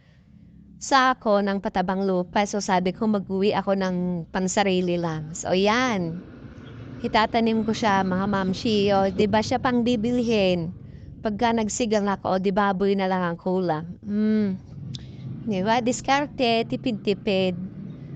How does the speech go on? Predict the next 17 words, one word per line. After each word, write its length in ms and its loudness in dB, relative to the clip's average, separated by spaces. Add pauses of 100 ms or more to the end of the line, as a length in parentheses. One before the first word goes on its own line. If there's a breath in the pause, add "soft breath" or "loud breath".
So, 480 4
baka 480 2
nagtataka 640 0
kayo, 240 4
eh, 320 2
ba't 240 -6
nasa 240 0
taas 320 0
yung 160 -2
aking, 560 0
ano, 400 0 (1300)
mga 240 2
sako? 560 2
Kasi 240 0
po 160 0
dito 240 0
sa 640 2